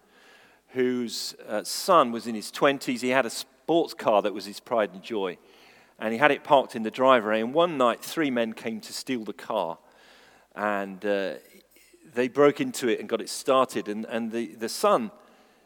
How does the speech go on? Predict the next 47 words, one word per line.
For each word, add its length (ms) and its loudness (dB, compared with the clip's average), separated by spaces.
heard 340 10
them 300 -2
and 260 2
heard 200 4
the 60 -6
car 320 4
and 120 -2
went 160 0
down 220 2
to 100 -10
stop 320 2
them. 160 -6
And 80 -4
he 80 0
was 160 -4
a 40 -10
strong 460 6
man, 340 8
physically 440 0
able, 440 2
and 140 -4
he, 120 -6
he 120 -10
tried 260 4
to 80 -4
get 180 4
in 120 -4
their 180 2
way. 340 2
And 220 0
they 160 6
ran 280 8
him 100 4
over 560 2
in 140 -8
his 120 -6
own 160 -2
car, 520 -4
and 120 -6
then 100 -2
they 100 0
reversed 500 0
and 100 -8
ran 160 0
over 240 -4
him 120 -10
again. 400 -14